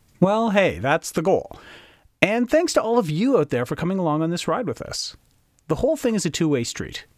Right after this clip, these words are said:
We record and post, you listen, and then we do it all over again. So thanks a lot for doing your part in making our show the success that it is.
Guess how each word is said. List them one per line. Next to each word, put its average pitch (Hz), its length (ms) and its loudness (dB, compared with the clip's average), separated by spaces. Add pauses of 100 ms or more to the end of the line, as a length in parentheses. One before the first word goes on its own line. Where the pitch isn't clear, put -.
(240)
We 208 200 4
record 220 400 0
and 175 100 -2
post, 165 460 -2 (280)
you 214 200 0
listen, 143 420 0 (180)
and 139 80 0
then 160 80 2
we 160 100 4
do 151 180 0
it 139 40 2
all 123 200 2
over 92 240 -6
again. 82 300 -10 (440)
So 180 140 -2
thanks 247 260 2
a 247 60 2
lot 214 240 2
for 175 80 -2
doing 151 240 2
your 208 180 4
part 180 300 0
in 127 180 -2
making 156 300 0
our 156 100 0
show 202 240 -2
the 214 120 -4
success - 440 -4
that 220 160 -2
it 226 100 -2
is. - 360 -6